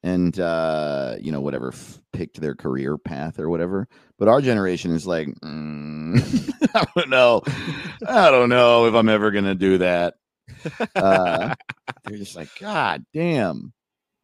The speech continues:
Speaker 2: I
Speaker 1: The
Speaker 2: know. I
Speaker 1: phrase
Speaker 2: still have <laughs>
Speaker 1: forty is the new thirty is very funny. It's like,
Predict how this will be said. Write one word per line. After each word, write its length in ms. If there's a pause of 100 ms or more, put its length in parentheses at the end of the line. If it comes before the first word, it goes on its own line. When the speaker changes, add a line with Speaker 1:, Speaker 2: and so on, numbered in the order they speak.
(320)
Speaker 2:
I 60
Speaker 1:
The 60
Speaker 2:
know. 280
I 40
Speaker 1:
phrase 260
Speaker 2:
still 240
have 340
<laughs> 460
Speaker 1:
forty 480
is 160
the 80
new 200
thirty 460
is 140
very 420
funny. 540 (180)
It's 160
like, 480